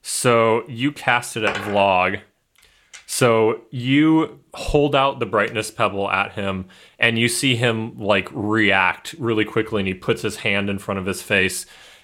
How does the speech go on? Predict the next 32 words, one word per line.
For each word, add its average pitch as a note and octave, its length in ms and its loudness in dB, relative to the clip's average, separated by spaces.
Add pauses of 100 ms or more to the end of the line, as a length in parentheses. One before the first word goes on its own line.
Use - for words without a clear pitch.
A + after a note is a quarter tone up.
(120)
And G2 520 2 (180)
when G2+ 840 0
it A#2+ 180 -8
subsides G#2 640 0
and F#2+ 100 -6
you're F#2+ 140 2
all F#2+ 140 2
able F#2+ 160 -4
to F#2 80 -8
see G2 240 -2
again, F2+ 280 0
Vlog F#2 260 0
just F#2+ 160 -4
holds F#2+ 260 -2
his F2+ 120 -8
hand F#2 300 0
down, F2+ 360 0 (220)
and G2+ 140 0
he's G2 180 0
just - 220 -4
looking F#2+ 380 0
you F#2 160 0
in F2+ 100 -2
the F2+ 140 0
eyes, E2+ 420 0
and F#2 100 -8
he F#2 60 -2
doesn't F2 300 -4
appear F2+ 240 -6
to F2 60 -10
be F2 120 -4
blinded. F2 580 -6